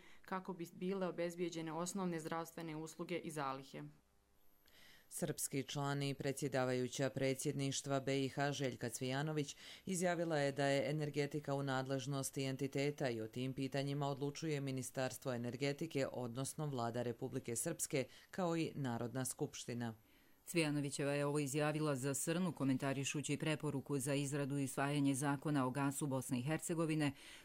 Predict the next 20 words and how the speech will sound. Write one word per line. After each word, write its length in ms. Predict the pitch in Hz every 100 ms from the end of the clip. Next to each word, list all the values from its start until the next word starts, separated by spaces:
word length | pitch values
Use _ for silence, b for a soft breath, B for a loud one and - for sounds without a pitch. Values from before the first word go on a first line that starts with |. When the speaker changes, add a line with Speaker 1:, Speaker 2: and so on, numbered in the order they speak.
| B
Speaker 3:
koju 260 | 208 180
je 160 | 160 139
u 140 | 123
proceduru 540 | 120 147 - 143 151 156
uputio 440 | 127 151 151 151
bošnjački 540 | 135 147 156 143 - 131
član 280 | 139 127
predsjedništva 680 | 123 147 139 160 147 135 147
Denis 360 | 127 131 127 131
Bećirović. 640 | 139 - 143 139 123 - - B B B B
On 400 | 185 208 190 160
predlaže 400 | 190 208 220 175
ukidanje 580 | 135 170 156 160 156 135
entitetskih 680 | 131 139 156 - 151 135
regulatora 680 | 147 147 151 151 147 131 131
i 120 | 131
uspostavljanje 840 | 127 - 147 - 147 139 135 131
regulatora 680 | 127 131 143 151 156 147 139
za 200 | 131 170
oblast 400 | 143 135 139 -